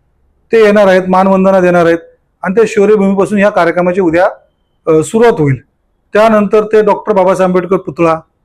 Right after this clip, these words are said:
पुणा स्टेशन आणि त्या ठिकाणून रामायणचा पुतळा आणि त्या ठिकाणून जो आपला अण्णाभाऊ साठे सभागृह या ठिकाणी कार्यक्रम आयोजित केला आहे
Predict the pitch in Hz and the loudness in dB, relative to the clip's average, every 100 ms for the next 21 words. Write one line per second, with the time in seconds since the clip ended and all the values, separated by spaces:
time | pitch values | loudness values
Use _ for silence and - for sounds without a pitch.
0 | _ _ _ 196 202 190 165 165 190 185 | _ _ _ -2 0 0 -2 -4 -4 -2
1 | 202 269 - _ _ _ _ _ 208 214 | -2 -4 -8 _ _ _ _ _ 0 0
2 | 214 180 190 196 180 185 202 196 175 170 | 0 -2 0 0 0 0 0 0 -2 -2
3 | 170 165 175 196 196 180 175 196 269 277 | -2 -2 -2 -2 -2 -4 -4 -2 -2 -6
4 | _ _ _ 170 202 196 208 208 185 185 | _ _ _ -4 -2 0 2 2 2 2
5 | 196 196 185 196 180 180 190 190 185 185 | 0 0 -2 -2 -4 -2 0 0 -2 -2
6 | 190 196 175 180 196 170 175 - 170 147 | -6 -2 -2 -2 -2 -2 -4 -8 -4 -4